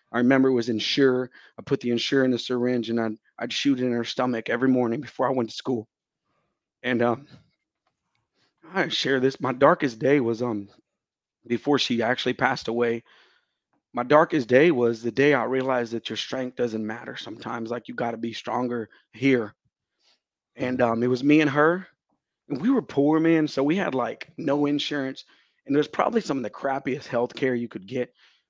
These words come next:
Speaker 1: but she had staples, like, all the way down,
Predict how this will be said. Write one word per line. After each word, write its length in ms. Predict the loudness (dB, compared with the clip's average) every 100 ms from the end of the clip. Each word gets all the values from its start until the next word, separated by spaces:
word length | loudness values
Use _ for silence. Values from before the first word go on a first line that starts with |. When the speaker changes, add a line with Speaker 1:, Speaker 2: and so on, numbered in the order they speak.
| _
Speaker 1:
but 80 | -4
she 140 | 2
had 120 | 2
staples, 680 | 2 -6 -4 -4 -8 -16 -20 _ _ _ _ _ _ _ _
like, 240 | -6 -6 -2
all 200 | 0 2
the 100 | 2
way 160 | 0 -2
down, 460 | -4 -4 -4 -8